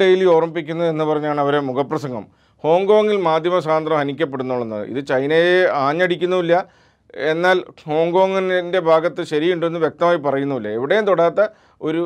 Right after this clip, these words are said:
എഡിറ്റോറിയലാണ് ഇത് വെച്ചിരിക്കുന്നത്. എന്നാൽ താഴെ വൈറൽ എല്ലാം റിയൽ അല്ല എന്ന് പറയുന്ന അവരുടെ പരമ്പര, അത് വളരെ നന്നാവുന്നുണ്ട്. വസ്തുതയുമായി ബന്ധപ്പെട്ടില്ലാത്ത ചില കൊതുകുകൾ എന്ന് പറഞ്ഞുകൊണ്ട് മനോരമ കൊടുത്തിരിക്കുന്ന ഈ വാർത്ത ശ്രദ്ധേയമാണ്. ഉൾപേജിലേക്ക് വരുമ്പോൾ,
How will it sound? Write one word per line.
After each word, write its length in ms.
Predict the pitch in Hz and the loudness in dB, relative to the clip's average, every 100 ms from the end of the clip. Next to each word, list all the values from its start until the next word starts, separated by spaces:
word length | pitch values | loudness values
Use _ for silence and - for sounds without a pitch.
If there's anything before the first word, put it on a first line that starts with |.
| - | -4
എഡിറ്റോറിയലാണ് 580 | 143 135 165 170 151 139 127 | -6 -2 0 2 2 0 -4
ഇത് 80 | 123 - | -8 -8
വെച്ചിരിക്കുന്നത്. 500 | 120 131 113 104 98 95 - | -8 -6 -10 -10 -12 -12 -4
എന്നാൽ 160 | 180 175 | -2 0
താഴെ 340 | 156 160 185 190 - 147 | 0 2 2 0 0 2
വൈറൽ 340 | 160 196 220 196 | 2 4 2 4
എല്ലാം 220 | 196 190 160 | 2 0 -2
റിയൽ 260 | 160 175 208 | -2 2 2
അല്ല 120 | 160 170 139 | 2 2 0
എന്ന് 140 | 147 156 | -2 -4
പറയുന്ന 280 | 147 143 147 143 | -2 -2 -2 -2
അവരുടെ 200 | 143 143 127 | -2 -2 0
പരമ്പര, 320 | 135 143 151 139 | 0 2 2 2
അത് 80 | 143 143 | 2 2
വളരെ 200 | 147 170 | 4 2
നന്നാവുന്നുണ്ട്. 520 | 151 151 160 151 127 127 - _ _ 147 | 2 2 2 0 -4 -6 -8 _ _ -4
വസ്തുതയുമായി 560 | 139 185 196 196 185 165 | -2 0 2 4 2 2
ബന്ധപ്പെട്ടില്ലാത്ത 1040 | 156 160 151 160 123 131 156 151 156 151 156 | 2 2 0 -2 -4 -12 -6 2 2 2 0
ചില 120 | 147 151 151 | -2 -2 -2
കൊതുകുകൾ 420 | 143 165 175 175 151 | -2 0 2 2 0
എന്ന് 120 | 156 | 0
പറഞ്ഞുകൊണ്ട് 440 | 143 135 139 127 135 - 135 | -2 -2 -4 -4 -6 -4 0
മനോരമ 320 | 151 160 160 151 | 2 4 4 0
കൊടുത്തിരിക്കുന്ന 480 | 139 151 139 147 147 143 | 0 -4 -4 -4 -2 -2
ഈ 20 | 147 | 2
വാർത്ത 380 | 135 135 160 180 - | 2 2 0 -2 -4
ശ്രദ്ധേയമാണ്. 640 | 135 131 151 139 113 85 - _ - 156 | -8 2 2 2 -2 -14 -20 _ 2 4
ഉൾപേജിലേക്ക് 580 | 170 180 208 214 220 196 | 6 6 6 6 6 6
വരുമ്പോൾ, 320 | 180 175 156 | 6 6 6